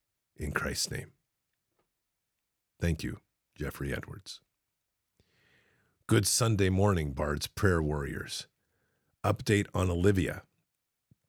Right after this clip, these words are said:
So blessed to be part of a real Prayer Warriors. Olivia's kidneys are starting to work. They have been able to eliminate fluid. Dialysis is still needed.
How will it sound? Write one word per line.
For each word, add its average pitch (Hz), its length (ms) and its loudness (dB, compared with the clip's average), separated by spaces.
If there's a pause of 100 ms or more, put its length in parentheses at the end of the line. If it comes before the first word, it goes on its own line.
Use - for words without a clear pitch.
(1300)
So 92 240 4
blessed 95 680 2
to - 100 -4
be 90 100 2
part 98 280 2
of 82 120 0
a 85 40 0
real 85 320 0
Prayer 85 320 0
Warriors. 69 540 -6 (480)
Olivia's 110 500 2
kidneys 95 520 0
are 87 60 2
starting 92 400 0
to - 120 -4
work. 87 560 -2 (920)
They 92 160 4
have 90 200 2
been 92 260 0
able 107 300 2
to 95 200 -2
eliminate 101 520 0
fluid. 82 440 -2
Dialysis 92 760 2
is - 80 -2
still 87 360 0
needed. 85 440 -2